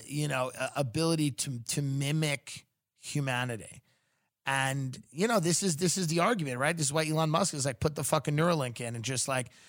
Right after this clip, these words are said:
you know, "We gotta become supercharged human beings or we're not gonna be able to defeat this." As soon as A I becomes sentient,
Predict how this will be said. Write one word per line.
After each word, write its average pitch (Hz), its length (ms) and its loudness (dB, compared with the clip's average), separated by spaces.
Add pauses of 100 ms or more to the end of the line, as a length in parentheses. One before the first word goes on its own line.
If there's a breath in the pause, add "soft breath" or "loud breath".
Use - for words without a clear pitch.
(220 loud breath)
you 139 120 -2
know, 147 100 4
"We 147 160 2
gotta 160 220 6
become 151 240 2
supercharged 151 880 2
human 147 260 -2
beings 160 520 2 (280 soft breath)
or 127 140 -2
we're 147 160 4
not 165 180 4
gonna 160 140 4
be 160 100 4
able 151 140 2
to 151 80 2
defeat 165 480 0
this." - 260 -4
As 135 100 -2
soon 202 180 0
as 185 200 2
A 156 140 4
I 160 180 4
becomes 143 400 -2 (260 loud breath)
sentient, 180 920 0